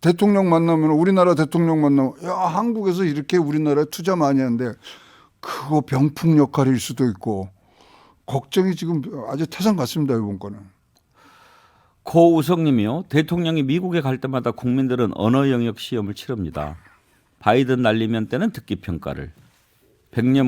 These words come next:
Speaker 2: 무릎표는 독해력 테스트를 받고 있습니다." 이번에 이제 상하원 합동 연설을 영어로 한다는 거 아닙니까?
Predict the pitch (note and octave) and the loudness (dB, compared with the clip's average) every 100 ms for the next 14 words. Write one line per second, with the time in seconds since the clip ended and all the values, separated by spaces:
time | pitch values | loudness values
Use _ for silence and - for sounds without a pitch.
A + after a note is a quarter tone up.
0 | G#2+ A2 A2 - A2 C3 D3 A#2+ F#2+ C#3 | 0 -2 -4 -4 -4 -4 -4 -4 0 0
1 | C#3+ - B2 - B2+ B2+ F2 - F2 D#2 | -2 -6 -10 -8 -8 -6 -8 -6 -8 -6
2 | - - - F2 _ _ _ _ _ _ | -12 -14 -16 -20 _ _ _ _ _ _
3 | - - - - - - F3+ A3+ G#3+ E3+ | -20 -20 -20 -20 -16 -2 2 4 4 4
4 | E3+ C#3 F#3 G3+ F3+ E3 D#3+ F3+ D#3 C3+ | 2 2 0 0 2 0 -4 -4 -2 -2
5 | C3 C3+ A2 B2 D#3 D3 A#2 A2 G#2 A2 | -2 -2 0 0 -2 -4 -4 -6 -6 -6
6 | F#2 D#2 D2+ E2+ C3+ | -6 -8 -10 -12 -14